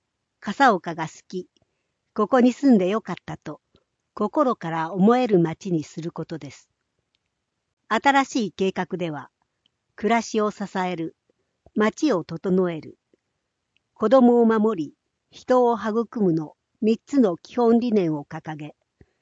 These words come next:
施策をより具体的かつ強力に推進していきます。ただ、行政だけで解決できる課題には限りがあるのも事実です。そこで重要となるのが、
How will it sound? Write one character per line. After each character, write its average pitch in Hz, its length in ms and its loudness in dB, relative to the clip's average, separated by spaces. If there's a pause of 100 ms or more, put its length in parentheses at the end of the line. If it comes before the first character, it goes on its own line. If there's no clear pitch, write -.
(680)
施 - 200 -14
策 226 380 0
を 208 180 -2 (100)
よ 202 160 -4
り 240 120 -2
具 190 140 -8
体 233 240 -2
的 220 380 -10 (160)
か 254 160 -2
つ 294 240 -8
強 226 220 0
力 226 240 -4
に 208 160 0
推 208 220 -10
進 190 280 0
し - 80 -12
て 175 120 -8
い 165 100 -4
き - 140 -8
ま 147 140 -2
す。 - 180 -20 (1400)
た 226 140 0
だ、 151 220 -10 (560)
行 262 180 0
政 190 320 -2
だ 175 120 -4
け 202 140 -8
で 165 240 -12
解 202 200 -4
決 208 260 -4
で 196 140 -4
き 202 120 -6
る 165 120 -4
課 180 180 -10
題 175 220 -6
に 170 140 0
は 139 180 -14 (400)
限 226 300 0
り 262 120 -2
が 180 180 -6
あ 208 60 -2
る 190 100 0
の 160 120 0
も 147 200 -8
事 180 180 -12
実 147 280 -14
で 135 100 -18
す。 - 200 -20 (1160)
そ 220 180 -4
こ 269 100 0
で 247 160 4
重 240 200 -4
要 233 160 0
と 226 140 -4
な 214 140 2
る 170 100 -4
の 147 160 -6
が、 131 160 -20